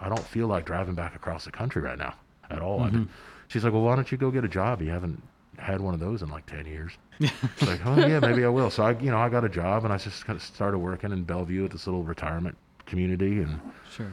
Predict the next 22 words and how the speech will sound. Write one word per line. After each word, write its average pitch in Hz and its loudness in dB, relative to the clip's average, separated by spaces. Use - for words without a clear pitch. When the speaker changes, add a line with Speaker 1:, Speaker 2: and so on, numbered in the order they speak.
Speaker 1:
you 165 -2
know, 107 0
and 104 2
then, 110 0
you 123 0
know, 107 0
me 110 2
and 110 2
Matt 104 2
started 113 2
talking 113 4
about 110 4
going 110 4
into 104 2
business 95 0
together, 107 4
and 98 2
next 98 -2
thing 104 -2
we 98 0
know, 95 0
we're, 95 0